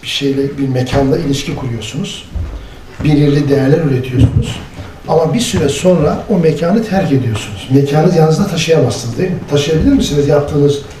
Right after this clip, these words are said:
diyelim ki bir ibadethane, tapınağı mesela, efendim, çadırı bile taşıyamazsınız. Sökmeniz lazım. Olduğu gibi taşınmıyor. Şimdi ne yapıyorsunuz aslında siz?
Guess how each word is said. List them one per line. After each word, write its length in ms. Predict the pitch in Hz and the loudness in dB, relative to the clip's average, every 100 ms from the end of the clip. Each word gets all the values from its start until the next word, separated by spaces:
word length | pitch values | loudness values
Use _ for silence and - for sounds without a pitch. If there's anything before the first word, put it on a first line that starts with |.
| 147 | 0
diyelim 160 | 139 | 2
ki 120 | 135 | 2
bir 180 | 139 139 - - - - 165 | 2 2 0 -10 -10 -2 2
ibadethane, 760 | 151 147 156 - 139 139 135 | 4 4 2 2 4 4 4
tapınağı 460 | - - - 139 143 | 2 2 2 2 0
mesela, 600 | 135 127 131 127 123 - - - - - | 0 0 0 0 0 -2 -10 -20 -16 -10
efendim, 400 | - 143 135 127 | -6 -2 -2 -2
çadırı 400 | - - 165 226 | -2 2 4 4
bile 160 | 185 | 4
taşıyamazsınız. 640 | 151 139 - 120 110 - 120 | 2 0 0 -2 -4 -8 -6
Sökmeniz 540 | - 147 156 156 135 | -2 0 2 0 0
lazım. 240 | 120 113 - | -2 -4 0
Olduğu 440 | 160 147 147 143 | 2 4 4 4
gibi 160 | 160 180 - - | 2 2 -2 -6
taşınmıyor. 440 | - 180 139 - - - - - - - - - | -2 0 0 -4 -8 -10 -14 -14 -14 -14 -16 -12
Şimdi 480 | - 214 214 196 - - | 0 2 4 2 -2 -2
ne 160 | 143 175 | 2 4
yapıyorsunuz 640 | 285 302 175 147 147 139 | 4 2 2 2 2 2
aslında 360 | - 127 147 139 | 0 -2 -2 0
siz? 320 | - 247 - | 2 0 -2